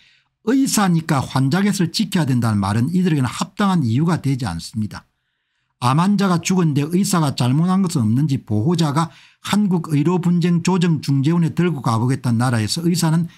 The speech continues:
무슨 일이 있어도 환자 객을 지켜야 된다는 말은 꼰대의 말에 다름이 아닙니다.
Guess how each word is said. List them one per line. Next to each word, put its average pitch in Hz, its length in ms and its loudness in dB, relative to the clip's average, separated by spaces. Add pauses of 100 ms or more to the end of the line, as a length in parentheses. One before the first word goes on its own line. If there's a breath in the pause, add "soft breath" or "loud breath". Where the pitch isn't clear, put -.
(200 loud breath)
무슨 165 400 2
일이 220 160 2
있어도 165 260 -2
환자 135 380 0
객을 170 340 0
지켜야 165 320 -2
된다는 107 360 0
말은 151 320 0 (300 loud breath)
꼰대의 226 460 2
말에 117 420 0
다름이 123 360 0
아닙니다. 92 640 -8